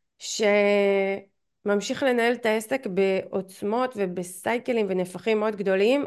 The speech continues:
אבל, אה, מספר הרבה על מצב רגשי מאוד מעורער בשנתיים האחרונות.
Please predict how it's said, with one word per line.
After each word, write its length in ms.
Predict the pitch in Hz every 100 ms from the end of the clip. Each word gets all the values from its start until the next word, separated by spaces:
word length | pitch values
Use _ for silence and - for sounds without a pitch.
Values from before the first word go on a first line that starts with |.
| -
אבל, 460 | 196 196 196 190 202 _ _ _ _ _ _ _ _ _ _ _ _ _ _ _ _ -
אה, 680 | 202 196 190 190 196 190 - 269 _ _ _ _ _ _ _ _ _ _ _ _ _ -
מספר 400 | 220 208 214 262
הרבה 360 | 254 226 220 233
על 80 |
מצב 280 | 214 208 233
רגשי 280 | 220 208 233
מאוד 240 | 208 220 233
מעורער 400 | 214 190 196 196
בשנתיים 540 | 196 202 190 185 180
האחרונות. 640 | 180 - 185 185 185 185